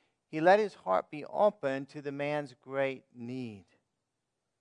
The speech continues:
He opened up his heart to care for him. And as,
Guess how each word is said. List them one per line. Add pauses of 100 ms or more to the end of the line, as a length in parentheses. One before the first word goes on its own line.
(400)
He
opened
up
his
heart
to
care
for
him.
And
as,